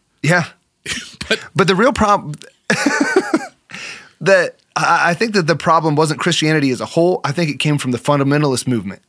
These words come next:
Speaker 1: of the nineteen twenties.
Speaker 2: Well, I think the,
Speaker 1: Right?
Speaker 2: that Christianity has one problem, and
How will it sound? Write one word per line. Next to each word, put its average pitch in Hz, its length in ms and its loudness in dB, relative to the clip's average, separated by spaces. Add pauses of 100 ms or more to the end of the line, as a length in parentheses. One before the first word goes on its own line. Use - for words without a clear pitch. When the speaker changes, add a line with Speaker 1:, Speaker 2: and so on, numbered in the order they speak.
(180)
Speaker 1:
of 123 420 -2 (180)
the 139 60 -2
nineteen 120 420 -2
twenties. - 500 -8 (200)
Speaker 2:
Well, 165 120 -2
I 185 40 0
think 320 280 -4
the, 185 100 0
Speaker 1:
Right? 160 240 0
Speaker 2:
that 131 180 -2
Christianity 147 460 -2
has 107 180 -4
one 113 240 -2
problem, 95 540 -6
and 90 240 -8